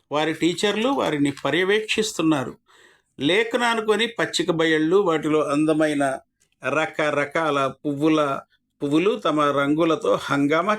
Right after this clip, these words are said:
చేస్తున్నాయండి. స్కూల్ పిల్లలు ఆ పువ్వుల్లాగే కళకళలాడుతున్నారు. కిడ్స్ సిటీలో మాకు పనికొచ్చేవి ఏవీ లేవు. అక్కడ రిసెప్షన్లో ఒక అందమైన అమ్మాయి ఉంది. మమ్మల్ని చూసి నవ్వింది.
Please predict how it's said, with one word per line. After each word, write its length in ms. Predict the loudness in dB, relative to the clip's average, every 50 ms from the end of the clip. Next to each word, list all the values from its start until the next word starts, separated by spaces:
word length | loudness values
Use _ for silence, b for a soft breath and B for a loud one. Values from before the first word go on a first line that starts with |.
| 0
చేస్తున్నాయండి. 760 | -4 -4 -4 -4 -2 0 0 0 0 -2 -4 -6 -6 -8 -10 -12 -14 -16 _ b b b b b b b _ _ _ -20
స్కూల్ 440 | -18 -10 -2 2 2 4 2 2 2
పిల్లలు 500 | 2 2 2 2 4 4 4 2 2 0 -2
ఆ 100 | -2 -4
పువ్వుల్లాగే 680 | -4 -2 -4 0 0 2 2 2 2 0 0 0 -2
కళకళలాడుతున్నారు. 1200 | -2 0 -2 -2 -2 -2 -2 -2 0 0 0 -2 -2 -4 -6 -4 -2 -2 -2 -2 -2 -6 -10 -16 _ _ _ _ _ _ _ _ _ _ _ _ _ _ _ _ _ _ _
కిడ్స్ 280 | -6 -4 -4 -2 -2 -2
సిటీలో 440 | -2 -2 -2 -2 -2 0 0 0 0
మాకు 300 | 2 0 0 0 0 -2
పనికొచ్చేవి 800 | -2 0 -2 0 0 0 0 0 0 0 0 0 0 0 2 2
ఏవీ 480 | 4 4 4 4 2 2 2 2 0
లేవు. 300 | 0 0 -2 -4 -6 -10 _ _ _ _ B B B B B B B B
అక్కడ 280 | -8 -6 -4 -2 -2
రిసెప్షన్లో 880 | -2 0 0 0 0 0 0 -2 -2 -2 -2 0 0 0 2 2 2 4
ఒక 280 | 4 4 2 2 0 -2
అందమైన 800 | -2 0 0 2 2 2 2 2 2 0 2 2 2 0 0 0
అమ్మాయి 480 | -2 -4 -2 -2 0 0 2 2 2 0
ఉంది. 320 | 0 -2 -6 -6 -8 _ _ _ _ _ _ _ _ _ _ _ B B B B B B
మమ్మల్ని 420 | -4 -2 0 0 0 0 0 0 -2 -2 -2 0
చూసి 280 | 0 0 0 0 0
నవ్వింది. 680 | 0 0 0 0 0 0 0 0 0 0 0 -2 -4